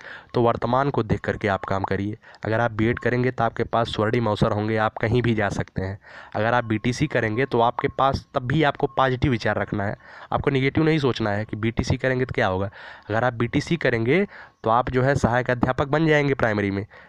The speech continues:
लेकिन उसके बाद क्या होगा? उसके बाद आप जो है अन्य कुछ तैयारियां कर सकते हैं, कुछ भी कर सकते हैं, ठीक है। तो कुछ भी करिए लेकिन पॉजिटिव रहिए, नेगेटिव मत सोचिए, नकारात्मक विचार आपके मन में ना आए, ठीक है। तो मुझे लगता है सब,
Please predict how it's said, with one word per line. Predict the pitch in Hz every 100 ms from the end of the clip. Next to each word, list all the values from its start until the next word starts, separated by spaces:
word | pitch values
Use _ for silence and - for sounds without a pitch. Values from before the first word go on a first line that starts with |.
| -
लेकिन | 113 120
उसके | 120 143
बाद | 127 139 160
क्या | 143 113
होगा? | 101 95 104 -
उसके | - 120
बाद | 110 113 113
आप | 113
जो | 110 113
है | 117 123 - - -
अन्य | 123 123
कुछ | 113 - - -
तैयारियां | 107 107 113 110
कर | 120
सकते | - 107 - 92
हैं, | 92 -
कुछ | 127
भी | 127 143
कर | 123 110
सकते | 101 - 92
हैं, | 92 95
ठीक | 180 113
है। | 98 - - - - _
तो | - - _ - - - - -
कुछ | 123 123
भी | 143
करिए | 160 131 143
लेकिन | 156 - 143
पॉजिटिव | - 113 104 127
रहिए, | 117 98 107 95 - 104
नेगेटिव | 107 117 123 123
मत | 113
सोचिए, | - 95 - 95
नकारात्मक | 110 117 117 120 143
विचार | 127 113 120
आपके | 113 - 107
मन | 95
में | 92
ना | 87
आए, | 85 90 98 - - -
ठीक | 156
है। | 98 - - - - -
तो |
मुझे | 117 110 139
लगता | 147 - 143
है | 147 160 -
सब, | 117